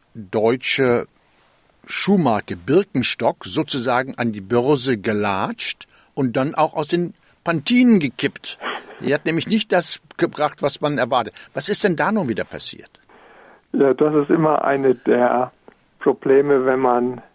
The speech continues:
Speaker 2: neue Unternehmen an die Börse bringt,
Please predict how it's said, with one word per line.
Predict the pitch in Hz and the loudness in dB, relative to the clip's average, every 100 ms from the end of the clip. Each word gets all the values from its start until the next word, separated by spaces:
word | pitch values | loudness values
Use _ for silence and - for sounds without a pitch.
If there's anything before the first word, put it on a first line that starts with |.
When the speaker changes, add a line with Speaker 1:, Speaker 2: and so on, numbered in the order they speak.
| _ - | _ -8
Speaker 2:
neue | 135 143 147 127 | 0 2 4 4
Unternehmen | - 131 131 120 135 143 135 | 2 0 0 2 6 6 4
an | 123 131 | 0 2
die | 117 | 4
Börse | 135 135 135 131 | 4 2 2 -2
bringt, | - 117 117 147 | 0 -2 0 -4